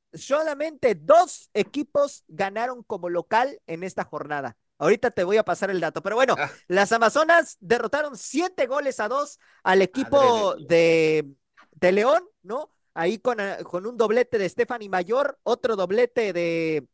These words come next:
Speaker 1: de Lisbeth Ovalle, otro doblete de Jennifer Hermoso y un gol de Catrana, simplemente ahí para se-, sellar la, la victoria
Speaker 2: La
Speaker 1: por
Speaker 2: victoria.
Speaker 1: parte de León. Anotaron justamente, eh, Yashira Barrientos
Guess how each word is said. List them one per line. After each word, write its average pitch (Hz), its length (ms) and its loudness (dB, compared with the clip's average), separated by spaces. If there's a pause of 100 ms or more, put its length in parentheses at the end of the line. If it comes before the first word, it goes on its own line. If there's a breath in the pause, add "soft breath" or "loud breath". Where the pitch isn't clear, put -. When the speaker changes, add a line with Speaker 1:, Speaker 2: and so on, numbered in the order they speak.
(380)
Speaker 1:
de 185 100 0
Lisbeth 190 340 2
Ovalle, 269 600 0
otro 285 400 -2
doblete 233 460 -4
de 208 160 -6
Jennifer 208 440 -10
Hermoso 302 540 -12 (240)
y 302 380 -10
un 247 220 -14
gol 262 360 -8
de 214 380 -6 (100)
Catrana, 190 680 -4
simplemente 185 840 -8
ahí 165 200 -2
para 160 400 0 (220 soft breath)
se-, 151 480 -4
sellar 175 580 0
la, 156 840 0 (140)
la 185 140 2
victoria 311 520 0
Speaker 2:
La - 60 -10
Speaker 1:
por - 80 -4
Speaker 2:
victoria. 226 60 -6
Speaker 1:
parte 214 240 2
de 208 60 2
León. 185 400 4 (240)
Anotaron 208 760 -2
justamente, 208 1300 0
eh, 151 60 -4
Yashira 226 360 -2
Barrientos 247 680 -4